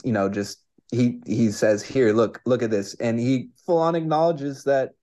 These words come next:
you know, he's being petty. I love the pettiness. Um, love that he's aware of the pettiness, but, uh,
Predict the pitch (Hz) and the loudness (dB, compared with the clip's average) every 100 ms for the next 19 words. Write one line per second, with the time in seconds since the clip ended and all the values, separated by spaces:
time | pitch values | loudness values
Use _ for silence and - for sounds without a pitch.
0 | _ 120 113 117 123 120 110 143 127 151 | _ -6 -2 0 -2 -4 -2 -2 -2 -2
1 | 160 117 104 120 131 127 - 135 151 165 | -2 -4 0 0 0 -4 -2 -4 -2 -4
2 | 175 - _ _ _ - 113 113 107 104 | -6 -12 _ _ _ -4 0 2 0 -4
3 | - 123 120 123 110 101 110 139 143 107 | -2 0 0 0 -2 -4 0 0 0 -4
4 | 123 110 113 113 - _ _ _ _ _ | -6 -6 -4 -6 -8 _ _ _ _ _
5 | 120 113 113 104 95 90 | 0 2 2 0 -4 -6